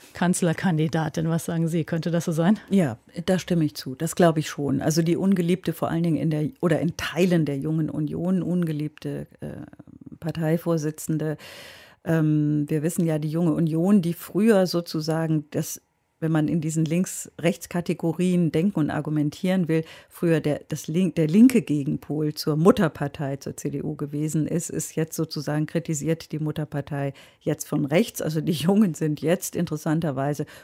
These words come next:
Speaker 2: konservativer als, äh, zumindest die Spitze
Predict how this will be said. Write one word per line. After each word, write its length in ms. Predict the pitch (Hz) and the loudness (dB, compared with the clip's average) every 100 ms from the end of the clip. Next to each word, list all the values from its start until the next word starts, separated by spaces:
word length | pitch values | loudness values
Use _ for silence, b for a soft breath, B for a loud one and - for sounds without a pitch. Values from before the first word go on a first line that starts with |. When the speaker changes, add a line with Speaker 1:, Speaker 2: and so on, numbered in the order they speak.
| B | B
Speaker 2:
konservativer 1040 | - 185 226 208 175 170 - 190 175 180 156 | 6 8 8 4 0 -4 -4 -2 0 0 0
als, 400 | 120 160 - - | 0 -2 -6 -6
äh, 160 | 151 | -6
zumindest 720 | 147 165 165 175 - 165 - | -2 -2 0 0 -2 -6 -6
die 80 | 151 | -10
Spitze 520 | 143 - 175 - 156 | -8 -6 -6 -2 -2